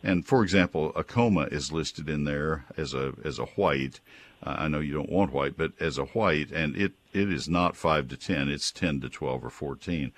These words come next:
So if you let them grow long enough, these, these will get, uh, to the top of that list, a lot of these.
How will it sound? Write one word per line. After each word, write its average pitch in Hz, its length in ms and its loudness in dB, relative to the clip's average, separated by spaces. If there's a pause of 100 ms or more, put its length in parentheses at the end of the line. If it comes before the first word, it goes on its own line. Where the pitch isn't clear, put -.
(260)
So 87 340 4
if 95 200 2
you 87 160 0
let 110 220 8
them 76 180 2
grow 95 260 10
long 76 320 4
enough, 67 280 -4
these, - 400 -4
these 73 240 0
will 69 160 -4
get, 67 320 -2 (400)
uh, 67 220 -6 (260)
to 90 120 0
the 69 100 -2
top 87 340 0
of 73 80 -2
that 69 220 -2
list, 78 300 0
a 69 60 -2
lot 76 280 4
of 60 120 -4
these. 57 360 -8